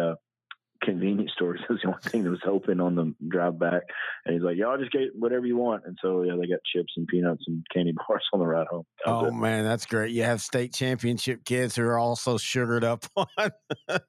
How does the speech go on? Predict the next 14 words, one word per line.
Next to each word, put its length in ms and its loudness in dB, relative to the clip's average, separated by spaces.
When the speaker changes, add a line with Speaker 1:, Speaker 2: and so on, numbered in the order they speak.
Speaker 1:
yeah. 540 2
<laughs> 560 -10
Yeah, 300 2
for 100 2
sure. 260 2
Yeah, 180 2
luckily 320 2
I 60 2
was 120 -2
in 60 0
the 80 2
van. 380 -2
Speaker 2:
All 80 2
right. 220 0